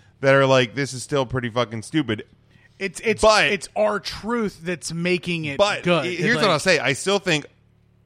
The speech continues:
Speaker 1: a, a good portion of that negative audience hates the look of the title, and that sours themselves on the whole product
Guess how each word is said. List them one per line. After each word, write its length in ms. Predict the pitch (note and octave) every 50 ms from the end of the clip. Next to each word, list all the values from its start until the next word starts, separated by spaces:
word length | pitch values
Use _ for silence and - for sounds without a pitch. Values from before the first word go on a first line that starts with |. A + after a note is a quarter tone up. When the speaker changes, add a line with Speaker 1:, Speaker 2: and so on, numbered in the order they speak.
| _ -
Speaker 1:
a, 240 | C#3+ C#3+ C#3+ C#3 C#3
a 40 | C#3
good 280 | A2 D#3+ E3+ D3+ B2+
portion 420 | - - D#3+ E3 E3+ E3 - D#3 D#3
of 100 | C#3 C3
that 140 | C3+ B2 B2
negative 360 | B2+ B2 A#2+ A#2 A2+ G#2+ A#2
audience 540 | D3+ D#3+ D3+ C3+ A#2+ A2 G#2 G2 - - - _ _ _ _ _ _ _ _ _ _ _ _ _ _ _ _ _ _ _ _ - -
hates 360 | - C3 D#3 D3 C3+ - -
the 120 | B2+ A#2+
look 300 | G#2+ A2+ C3 D#3+ D#3+ - D3+
of 120 | B2+ G#2
the 100 | A2+ G#2
title, 540 | - - A2+ A2 G#2 G2 G2 F#2 F2+ F2+ - _ _ _ _ _ -
and 140 | B2 A#2+ B2
that 180 | A#2+ A#2+ - -
sours 460 | - C3+ B2+ B2+ B2+ B2 A#2+ G#2 -
themselves 420 | A#2+ A2+ G2 - A#2+ A2+ G#2 F#2+
on 100 | G#2 G2
the 80 | G2 F#2
whole 160 | F#2 F2+ E2+
product 640 | - - G#2+ G2 G2 G2 - - - _ _ _